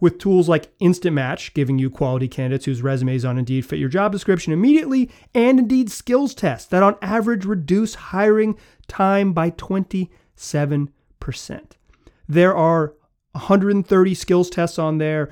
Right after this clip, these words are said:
that w-, you can add your must-have requirements to, and then you will be able to only pay for the applications that meet those must-have requirements. Plus,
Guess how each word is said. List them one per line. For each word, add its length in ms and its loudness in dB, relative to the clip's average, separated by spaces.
that 100 -2
w-, 200 -6
you 160 0
can 140 0
add 160 0
your 100 0
must-have 840 -2
requirements 580 0
to, 280 0
and 160 0
then 100 0
you 100 2
will 140 -2
be 160 -2
able 140 -2
to 200 -8
only 360 4
pay 280 4
for 120 -2
the 120 2
applications 540 -2
that 140 -6
meet 200 -2
those 160 -2
must-have 380 -2
requirements. 520 -2
Plus, 400 2